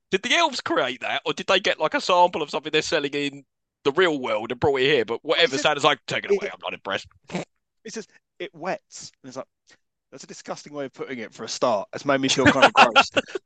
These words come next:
Speaker 2: And secondly, it's made of cloth, so no, it doesn't. <laughs>
Speaker 1: No.
Speaker 2: No, that's no way that would work. It's just a wet doll.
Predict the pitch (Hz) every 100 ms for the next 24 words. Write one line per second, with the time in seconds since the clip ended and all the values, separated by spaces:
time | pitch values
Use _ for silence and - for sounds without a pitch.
0 | - _ - 170 156 147 - - 233 170
1 | 131 120 - - 185 - 190 147 - -
2 | _ - 151 156 147 139 107 - - -
3 | - _ _ _ - - 202 - - _
4 | 294 - - - 165 139 - 175 - 214
5 | 196 190 175 170 165 156 - - _ _
6 | - 170 226 202 170 180 143 160 135 113